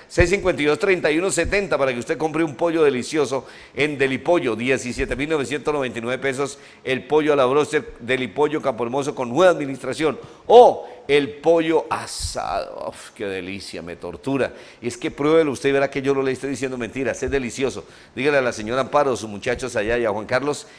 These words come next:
que le, además promoción de cinco alitas barbecue con acompañadas de francesa por siete mil novecientos noventa y nueve pesos. Ay, Carlito, acuérdeme para pedir mañana de esos, en la tarde écheme la llamadita. Y pedimos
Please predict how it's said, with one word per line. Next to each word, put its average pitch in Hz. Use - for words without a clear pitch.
que 120
le, 123
además 117
promoción 143
de 151
cinco 160
alitas 156
barbecue 127
con 143
acompañadas 120
de 131
francesa 120
por 127
siete 120
mil 120
novecientos 127
noventa 113
y 101
nueve 120
pesos. -
Ay, 196
Carlito, 160
acuérdeme 156
para 127
pedir 120
mañana 156
de 143
esos, 135
en 107
la 101
tarde 139
écheme 143
la 127
llamadita. 113
Y 160
pedimos 156